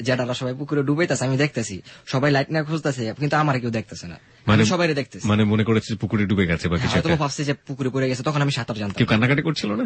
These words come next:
Speaker 1: আম্মা তো কান্নাকাটি করতেছে, আম্মা তো পুরা শেষ। বড় বোন ওদিনকে মারছে অনেক, আমার আব্বা।
Speaker 2: হুম হুম।
Speaker 1: "তুই দেখলি না কেন, কই গেছে?" হ্যান ত্যান,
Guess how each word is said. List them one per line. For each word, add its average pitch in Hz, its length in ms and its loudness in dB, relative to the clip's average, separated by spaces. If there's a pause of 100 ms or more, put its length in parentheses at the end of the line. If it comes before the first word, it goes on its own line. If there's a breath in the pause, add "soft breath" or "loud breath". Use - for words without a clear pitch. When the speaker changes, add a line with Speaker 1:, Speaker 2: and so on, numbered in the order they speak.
Speaker 1:
আম্মা 160 300 0
তো 156 80 -2
কান্নাকাটি 156 340 -2
করতেছে, 123 520 -2
আম্মা 123 260 -2
তো 123 140 -6
পুরা 120 180 -4
শেষ। 90 340 -6 (100)
বড় 139 180 4
বোন 139 200 0
ওদিনকে 123 300 -4
মারছে 113 320 -6
অনেক, 98 160 -8
আমার 101 160 -4
আব্বা। 117 320 -4 (220 loud breath)
Speaker 2:
হুম 90 80 2
হুম। 87 180 4
Speaker 1:
"তুই 123 180 0
দেখলি 131 240 2
না 123 120 2
কেন, 117 200 -2
কই 113 140 0
গেছে?" 113 220 -2
হ্যান 107 260 -4
ত্যান, 110 280 -6